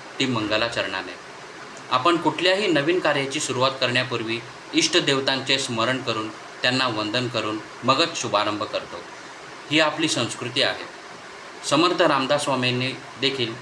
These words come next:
पहिल्या श्लोकात प्रथम श्री गणेशाला आणि नंतर वाणीची देवता सरस्वती हिला वंदन केलेले आहे. पहिल्या ओळीत सगुण गणेशाला त्यांनी सर्व गुणांचा देव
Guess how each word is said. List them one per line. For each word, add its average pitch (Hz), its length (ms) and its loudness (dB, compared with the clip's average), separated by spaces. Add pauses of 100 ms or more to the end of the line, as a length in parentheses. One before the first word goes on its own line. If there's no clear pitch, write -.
(380)
पहिल्या 139 320 4
श्लोकात 117 340 0
प्रथम 135 500 0 (260)
श्री 156 200 4
गणेशाला 127 640 2 (240)
आणि 139 200 4
नंतर 131 340 2
वाणीची 117 560 0
देवता 104 440 -2 (420)
सरस्वती 120 580 0 (120)
हिला 139 160 2
वंदन 110 340 0
केलेले 98 340 0
आहे. 90 260 -6 (960)
पहिल्या 190 320 8
ओळीत 170 340 4
सगुण 156 400 4
गणेशाला 131 680 2 (220)
त्यांनी 123 280 2
सर्व 151 340 2
गुणांचा 120 520 0
देव 117 240 0